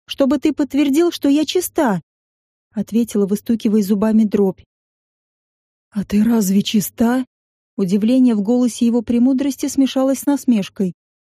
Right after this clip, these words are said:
«Мысли твои уже давно нечисты, Риан». «Но как же?» заикнулась растерянно.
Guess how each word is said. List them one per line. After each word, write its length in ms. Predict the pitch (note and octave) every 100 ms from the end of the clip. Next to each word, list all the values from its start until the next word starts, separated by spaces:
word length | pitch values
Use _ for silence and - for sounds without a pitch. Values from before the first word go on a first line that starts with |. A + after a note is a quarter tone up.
| _ _ _ _ _ _
«Мысли 400 | F#3+ G3+ G#3 A3
твои 360 | G#3+ G3 G#3+ A3
уже 300 | A3 G#3 A3
давно 440 | G3+ B3 C4 C4
нечисты, 680 | G#3+ F#3 - A3+ - A3+ F#3+
Риан». 480 | F#3 A#3 F#3+ F3+ D#3 _ _ _ _ _ _ -
«Но 260 | B3 C#4+ C#4+
как 420 | - E4+ D#4+ A#3+
же?» 340 | A3+ B3 A#3 - _ _ _
заикнулась 680 | - F#3+ A3+ - B3 A3 G#3
растерянно. 680 | B3+ C4 - B3+ G3+ G3 F#3